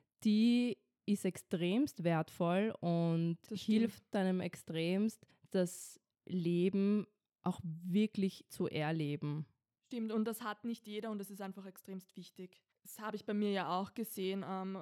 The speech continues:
Speaker 2: vor einem halben Jahr hätte ich mir nicht gedacht, dass ich jetzt da bin, wo ich bin. Ich hatte
Speaker 1: Ja.
Speaker 2: andere Pläne, habe mir das alles ganz anders vorgestellt, beruflich. Und jetzt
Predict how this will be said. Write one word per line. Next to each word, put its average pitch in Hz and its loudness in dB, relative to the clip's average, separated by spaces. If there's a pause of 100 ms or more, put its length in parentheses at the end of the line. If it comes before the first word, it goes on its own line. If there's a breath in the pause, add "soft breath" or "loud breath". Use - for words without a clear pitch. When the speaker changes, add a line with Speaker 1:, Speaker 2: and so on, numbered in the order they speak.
Speaker 2:
vor 196 -10
einem 196 -6
halben 190 -6
Jahr 175 -6
hätte 185 -8
ich - -8
mir 185 -2
nicht 180 -4
gedacht, 185 -8
dass 180 -10
ich 185 -14
jetzt 175 -10
da 175 -4
bin, 185 -6
wo 175 -8
ich - -10
bin. 202 -2 (220 soft breath)
Ich 202 -8
hatte 190 0
Speaker 1:
Ja. 185 -4
Speaker 2:
andere 190 -8
Pläne, 190 -8
habe 185 -2
mir 190 -2
das 190 -6
alles 180 -4
ganz 175 -8
anders 180 -8
vorgestellt, 196 -8 (320 soft breath)
beruflich. 208 -2 (680 soft breath)
Und 202 -4
jetzt 196 -6